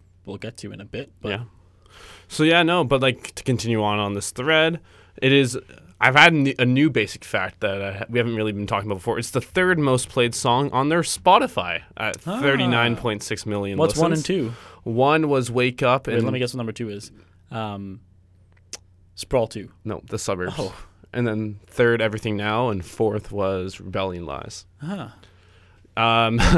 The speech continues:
Speaker 2: <laughs> so, yeah, and the most recent show was yesterday for us here,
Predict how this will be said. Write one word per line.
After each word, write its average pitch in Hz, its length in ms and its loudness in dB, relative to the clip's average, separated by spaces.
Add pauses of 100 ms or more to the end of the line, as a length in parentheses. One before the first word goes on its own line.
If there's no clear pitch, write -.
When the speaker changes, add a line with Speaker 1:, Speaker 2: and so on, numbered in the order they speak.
(120)
Speaker 2:
<laughs> - 300 -20
so, 143 260 4
yeah, 143 220 8
and 113 340 2
the 131 100 6
most 175 320 10
recent 202 300 -2
show 135 300 4
was 127 400 2 (200)
yesterday 104 500 0
for 98 240 -4
us 120 220 2
here, 107 380 -4